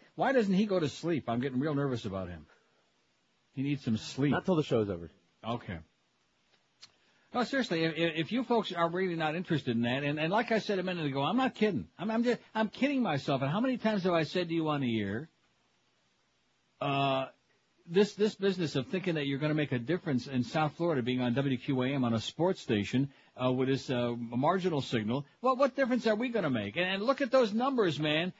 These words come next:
Speaker 1: Does that reflect anything? No, it just reflects that Stern's not on the air anymore. That's all. They're not gonna boycott Clear Channel. They're gonna listen to whatever the hell they like. They don't care. They don't give a crap. Just like they're not gonna bo-, boycott Walmart.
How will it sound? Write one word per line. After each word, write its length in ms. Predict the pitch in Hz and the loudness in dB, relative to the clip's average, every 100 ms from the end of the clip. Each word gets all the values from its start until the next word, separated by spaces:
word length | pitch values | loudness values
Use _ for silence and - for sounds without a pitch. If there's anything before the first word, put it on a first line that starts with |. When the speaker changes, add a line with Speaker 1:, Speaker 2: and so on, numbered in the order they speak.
| _ | _
Speaker 1:
Does 160 | 175 208 | 0 0
that 120 | 226 | 0
reflect 380 | 214 - 220 220 | -2 2 0 2
anything? 480 | 233 226 247 254 240 214 | 0 0 0 -2 -4 2
No, 160 | 226 | 2
it 60 | 151 | 2
just 180 | 185 196 | 0 0
reflects 300 | 175 196 - | 2 0 2
that 160 | 165 | -4
Stern's 320 | - 185 165 | 0 -2 0
not 140 | 180 170 | 0 0
on 100 | 165 | 0
the 100 | 175 | 0
air 120 | 180 | 0
anymore. 280 | 127 104 107 | 2 2 2
That's 220 | 135 - | 0 2
all. 260 | 117 110 151 _ _ _ _ _ _ _ - | 2 2 -4 _ _ _ _ _ _ _ -8
They're 120 | 214 | -4
not 100 | 175 | 0
gonna 160 | 156 | 0
boycott 580 | 120 135 131 - 139 127 | 2 0 0 0 2 2
Clear 260 | - 131 123 | 0 0 2
Channel. 280 | - 165 196 | 0 0 0
They're 100 | 175 | 0
gonna 140 | 175 | 0
listen 200 | 190 190 | 0 -2
to 60 | 185 | 0
whatever 220 | 190 190 | 0 0
the 60 | |
hell 100 | 185 | 0
they 140 | 196 196 | 0 0
like. 260 | 208 160 | 0 0
They 100 | 123 | 0
don't 220 | 165 151 123 | 2 0 0
care. 360 | 127 123 165 - _ - | 0 0 -2 -12 _ -8
They 60 | |
don't 140 | 175 131 | -6 -2
give 140 | 120 | -2
a 60 | 110 | 0
crap. 360 | 143 139 170 - _ _ - | 0 0 -2 -10 _ _ -8
Just 140 | 175 | -2
like 160 | 175 156 | -2 0
they're 80 | 165 | -2
not 140 | 170 | 0
gonna 120 | 175 | 0
bo-, 300 | 151 175 170 | 2 2 0
boycott 460 | 151 180 - 196 190 | 0 0 2 -2 2
Walmart. 500 | 214 240 196 110 | 4 4 4 2